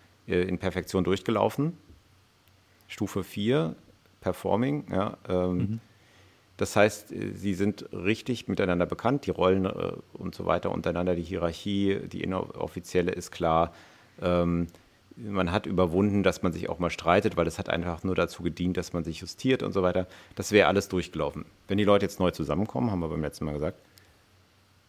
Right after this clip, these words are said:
Speaker 1: kann das nicht sofort der Fall sein, wird ein paar Wochen dauern, je nachdem, wie auch, äh, das begleitet wird und so weiter. Ja.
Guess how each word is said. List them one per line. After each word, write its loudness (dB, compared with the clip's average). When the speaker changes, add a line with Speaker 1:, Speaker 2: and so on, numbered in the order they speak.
Speaker 1:
kann 0
das 0
nicht -4
sofort -2
der -4
Fall -2
sein, 2
wird -4
ein -4
paar -2
Wochen -2
dauern, 2
je -2
nachdem, 2
wie -4
auch, -2
äh, -8
das -6
begleitet -4
wird -6
und -8
so -6
weiter. -8
Ja. -10